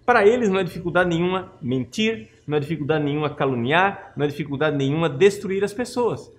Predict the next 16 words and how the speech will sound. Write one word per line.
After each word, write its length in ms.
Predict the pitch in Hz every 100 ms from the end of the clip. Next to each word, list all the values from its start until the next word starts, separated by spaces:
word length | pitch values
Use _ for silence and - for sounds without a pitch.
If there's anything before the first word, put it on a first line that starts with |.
| _ _
Porque 160 | 160 220
eles 180 | 220 175
acham 300 | 226 226 202
que 100 | 196
destruindo 720 | 160 262 262 - 190 247 240
estão 240 | - 247
produzindo 520 | 247 233 190 214 254
bem, 340 | 190 185 202 - - _ _ _ _ _
que 120 | 170
dessas 380 | 170 208 208 -
cinzas 540 | - 226 233 247 - - -
brotará 760 | 196 208 202 156 180 - - -
uma 80 |
espécie 400 | 170 - 170 165
de 80 | 180
fênix, 760 | 175 - 143 165 185 - -